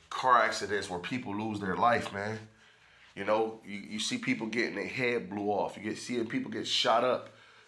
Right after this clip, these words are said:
You seeing people have, having, you know, incidents at work where they lose a leg or, you know, lose an arm, man. Or, you know, a damn shark attack. It's just different things that the Lord have set up for people, man. It's called judgment.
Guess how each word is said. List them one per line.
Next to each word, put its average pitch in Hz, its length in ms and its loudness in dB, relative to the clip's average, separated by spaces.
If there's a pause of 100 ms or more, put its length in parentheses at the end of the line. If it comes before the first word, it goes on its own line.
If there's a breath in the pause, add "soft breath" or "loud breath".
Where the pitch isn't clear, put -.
(140 loud breath)
You 104 80 -10
seeing 120 240 0
people 123 240 -4
have, 107 440 4
having, 104 540 0
you 98 60 -6
know, 92 240 -4
incidents 120 460 -2
at 101 180 2
work 127 260 0
where 107 140 0
they 104 80 2
lose 113 380 0
a 98 40 -2
leg 107 540 2
or, 82 220 -4 (480 loud breath)
you 101 60 -6
know, 87 140 -2
lose 113 300 -2
an 92 80 0
arm, 107 540 4
man. 107 340 -2 (480 soft breath)
Or, 92 260 2
you 104 120 -4
know, 92 180 0
a 85 40 -4
damn 92 260 2
shark - 400 6
attack. 147 320 -2
It's 156 100 -2
just 127 320 0
different 170 440 2 (460 soft breath)
things 160 400 4
that 135 140 0
the 101 60 -4
Lord 139 320 6
have - 180 4
set 156 240 4
up - 140 6
for 123 120 -6
people, 110 300 -6
man. 107 300 -2 (320 loud breath)
It's - 140 -2
called 151 260 6
judgment. 127 500 2